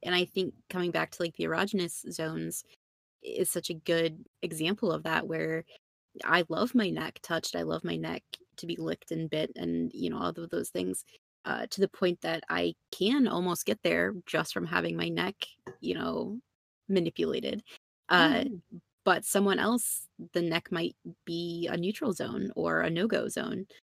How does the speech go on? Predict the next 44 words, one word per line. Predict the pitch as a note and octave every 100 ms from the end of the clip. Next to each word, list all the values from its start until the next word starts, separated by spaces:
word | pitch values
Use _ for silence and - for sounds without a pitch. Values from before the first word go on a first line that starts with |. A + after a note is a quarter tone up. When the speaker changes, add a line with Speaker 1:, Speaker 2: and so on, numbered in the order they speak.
| _ -
Speaker 1:
uh, | E3+ E3 E3 -
you | F#3
know, | D#3+
and | E3
they | E3
might | D#3+ F3
have, | E3 E3+ E3+ - - _ _ _ _ _ -
you | E3
know, | F3+ F#3 -
maybe | E3 F3+ F#3+ - _ _ _ _ _ _ _ _ -
the | F3
middle | E3 F#3+ G3+
of | G3+
their | G#3 G#3+
elbow | C4 A#3 D3+ - -
is | F3
their | E3 E3
erogenous | D#3+ D#3+ E3+ E3 -
zone. | - - -
Speaker 2:
Yeah, | A3+ - - -
you | G3
never | C#4 D#4+ D4
know. | E4 G#3 - _ _ -
You'd | F3+ G#3
never | F#3 A3 C#4+ C#4
know. | C#4 C4+ - - -
This | F#3 G3+
is | A#3 -
true. | - A#3+ F3 C#3 _ _ _ _ - - - -
Um, | F#3+ F#3 F3+ F3 F3 -
so | - A3+
yeah, | C4 -
so | - A3+
I'm | A#3+ B3+
just | B3+ B3+
saying, | B3+ A#3+ G3+
don't | B3 D#4
write | B3 A3+
off | G#3+ G#3 -
anything | F3 D#3+ E3 D#3+ D#3+ D3+
because | D3+ E3 D3
of | C#3
your |
hangups. | D3+ - - - -